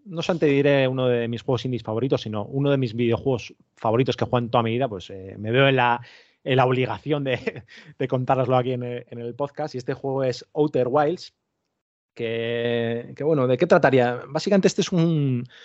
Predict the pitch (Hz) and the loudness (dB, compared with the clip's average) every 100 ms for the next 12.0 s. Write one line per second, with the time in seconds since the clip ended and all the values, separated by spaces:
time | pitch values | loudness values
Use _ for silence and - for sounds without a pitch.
0 | - - - 165 156 160 165 170 185 - | -20 -20 -4 2 4 4 4 4 2 -6
1 | _ - 123 120 120 120 120 117 117 127 | _ -6 0 2 4 4 4 2 0 -4
2 | _ _ _ _ _ - 117 135 139 135 | _ _ _ _ _ -14 -10 -8 -6 -2
3 | 139 139 175 - 151 170 160 151 147 143 | 2 4 4 4 6 8 8 6 2 -2
4 | 139 _ _ 170 180 165 165 160 156 139 | -8 _ _ 4 4 8 8 8 4 2
5 | 151 151 147 131 165 170 240 _ _ _ | 0 2 0 2 2 0 -4 _ _ _
6 | _ 156 143 170 156 147 135 170 160 151 | _ -4 0 2 2 0 0 -2 0 2
7 | 151 - - 143 147 131 190 - 135 120 | 2 2 0 4 2 2 -4 0 0 0
8 | 117 131 143 123 104 107 98 101 131 156 | 0 2 2 2 0 -2 -6 -4 -4 0
9 | 151 165 156 143 - 135 - 127 - 127 | 2 2 2 0 2 2 2 -4 0 0
10 | 135 123 123 123 120 117 113 120 120 113 | 2 2 2 0 0 0 0 -2 -2 -2
11 | - 131 117 110 107 107 98 107 104 104 | 2 2 2 0 -4 -6 -8 -10 -10 -10